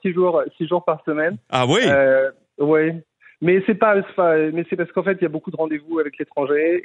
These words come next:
Speaker 1: et, euh, et donc parfois, en fait, euh, c'est le samedi matin ou le samedi après-midi. Mais, euh, mais je, je travaille, euh, je sais pas exactement combien d'heures, en fait, parce que je suis très flexible. Donc, euh, je, mais je travaille,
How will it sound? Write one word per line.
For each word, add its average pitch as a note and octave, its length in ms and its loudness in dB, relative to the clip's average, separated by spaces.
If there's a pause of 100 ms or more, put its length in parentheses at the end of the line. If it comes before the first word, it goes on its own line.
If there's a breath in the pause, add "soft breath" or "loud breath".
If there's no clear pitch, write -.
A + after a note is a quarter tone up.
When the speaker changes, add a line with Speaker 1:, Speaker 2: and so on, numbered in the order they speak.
Speaker 1:
et, C3 200 0
euh, B2 240 2
et C3+ 80 -2
donc C3+ 200 -2
parfois, C#3+ 340 0
en C#3 60 -2
fait, C3+ 200 -2 (100)
euh, A#2+ 180 -10 (280)
c'est B2 80 -10
le - 80 -12
samedi B2 240 0
matin A2+ 240 -4 (200)
ou A#2+ 60 -16
le - 80 -20
samedi B2 180 -8
après-midi. B2 460 -6 (340 loud breath)
Mais, D3 300 4
euh, C3 480 4
mais C#3+ 180 0
je, C3+ 380 -2
je C3+ 80 -2
travaille, C#3+ 560 2
euh, B2+ 240 2
je D3+ 60 -4
sais E3+ 120 2
pas C#4+ 140 4
exactement E3+ 420 2
combien D#3 340 0
d'heures, D#3+ 200 2
en C#3+ 60 0
fait, D#3+ 100 -2
parce - 100 -10
que C#3+ 100 -8
je - 40 -10
suis - 80 -14
très F3+ 120 -2
flexible. C#3 420 -6 (240)
Donc, C3 320 -2
euh, C3 200 2 (460)
je, - 20 -8
mais C3+ 140 -2
je - 60 -14
travaille, D3+ 260 0